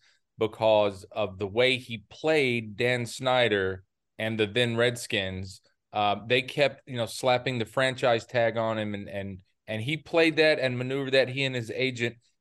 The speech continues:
and he, he got so much money here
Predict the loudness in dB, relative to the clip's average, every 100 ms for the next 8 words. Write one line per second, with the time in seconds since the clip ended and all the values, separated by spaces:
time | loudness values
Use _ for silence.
0 | -6 -4 -4 -2 -2 -2 -10 _ _ _
1 | -2 2 4 2 -2 -6 2 4 4 2
2 | 2 0 -2 -6 -2 -2 -4 -8 -6 -2
3 | -4 -6